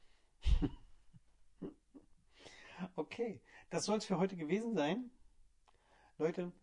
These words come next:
habt vielen lieben Dank für die steigenden Hörerzahlen. Es freut mich. Empfehlt mich bitte weiter.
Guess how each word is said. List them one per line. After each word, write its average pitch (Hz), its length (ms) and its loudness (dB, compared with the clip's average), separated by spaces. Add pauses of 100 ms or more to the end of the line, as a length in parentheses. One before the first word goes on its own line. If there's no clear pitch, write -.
(160)
habt - 260 -6
vielen 226 280 0
lieben 196 220 0
Dank 185 300 -2 (280)
für - 140 -4
die 165 80 -6
steigenden 170 540 -2
Hörerzahlen. 170 580 -4
Es - 140 -12
freut 160 280 0
mich. 180 220 -6
Empfehlt 196 380 0
mich 190 180 0
bitte 151 300 0
weiter. 185 480 0